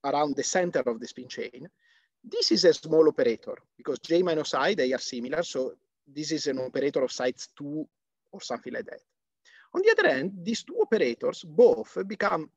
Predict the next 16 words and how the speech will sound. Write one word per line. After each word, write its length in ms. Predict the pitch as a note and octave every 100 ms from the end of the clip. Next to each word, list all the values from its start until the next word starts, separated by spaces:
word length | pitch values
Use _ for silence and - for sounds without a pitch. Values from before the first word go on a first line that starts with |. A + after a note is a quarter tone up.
| _
operator 460 | E3 F#3 B3 A#3 C3+
of 140 | C#3
sites 540 | - E3 D#3 D#3+ - - _
L. 300 | - C#3+ F#2+ - _ _ _ _
So 160 | D3+
they 180 | B2+ C3+
are 100 | B2+
very 180 | - A3+
large. 380 | A2+ G#2 - -
So 220 | - E3+
I 100 | D3 D#3+
have 280 | E3+ D3+ C#3
a, 160 | B2+ - _ _ _ _ _ _ _ _
a 60 | D3
parametric 580 | - D3+ E3+ A3 F3 - - _ _ _ _ _ _ _ _ _
difference 580 | F#3 C4 D3+ C3 C#3+